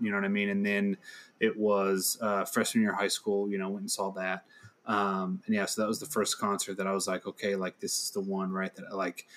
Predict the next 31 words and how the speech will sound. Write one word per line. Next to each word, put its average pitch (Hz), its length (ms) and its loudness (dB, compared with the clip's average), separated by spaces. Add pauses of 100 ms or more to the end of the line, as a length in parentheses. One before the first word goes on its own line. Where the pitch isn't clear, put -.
(380)
got 104 200 2
the - 60 -8
tickets - 400 0
for, 107 320 6
went 101 240 -2
with 104 260 -4
my, 98 440 -2
my 98 360 -4
aunt 107 300 2
and 101 120 -6
uncle, 104 520 0 (180)
you 110 160 4
know 104 80 4
what 101 80 2
I 101 60 0
mean? 104 420 0
And, 104 140 -4
like, 92 280 -2
wore 104 460 2
the, 98 460 2 (640)
my 107 100 4
uncle 113 300 4
was 104 100 4
like, 101 200 2
"You 107 80 -2
never 120 260 6
wear 120 260 8
a, 98 240 2
a, 120 80 -2
a, 95 800 0
a, 98 180 -2